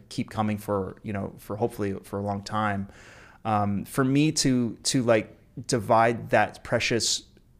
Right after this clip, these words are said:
time into, like, you know, at this point, into, like, writing all of these albums for different sync libraries pot-, potentially is not a good idea for me right now because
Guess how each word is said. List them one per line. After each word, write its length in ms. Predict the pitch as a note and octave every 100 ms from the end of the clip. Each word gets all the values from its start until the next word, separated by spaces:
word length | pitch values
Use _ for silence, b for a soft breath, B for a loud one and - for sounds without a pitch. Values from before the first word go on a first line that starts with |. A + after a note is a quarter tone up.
| -
time 500 | - A2 G#2+ A#2+ C3 -
into, 640 | A#2 A2+ A2+ - G#2+ G#2 G2 - - A2
like, 340 | A2 F#2+ -
you 80 | B2+
know, 100 | A2
at 180 | A2+ -
this 160 | C#3+
point, 340 | - G#2+ G2 F#2+ B B B
into, 400 | B2+ A#2 G#2+ A#2
like, 260 | G#2 G2 - - _ - - -
writing 440 | A#2+ B2+ B2 A#2+
all 220 | - B2
of 80 | B2
these 160 | A#2 A2
albums 420 | G#2+ A2 A#2+ A2
for 120 | -
different 440 | - - G#2 - -
sync 280 | B2+ A#2
libraries 340 | A#2+ A#2 A#2+ A#2
pot-, 320 | C3 - -
potentially 480 | B2+ - E3 F#3+ D3+
is 140 | G#2+
not 320 | A2 G#2+ -
a 40 | A2+
good 220 | G2 G2+
idea 320 | G2+ G2+ G#2+
for 160 | G#2 G2+
me 160 | G2
right 220 | G2 F#2+ F#2+
now 260 | F#2 F2+ -
because 500 | G#2+ G#2+ G2 -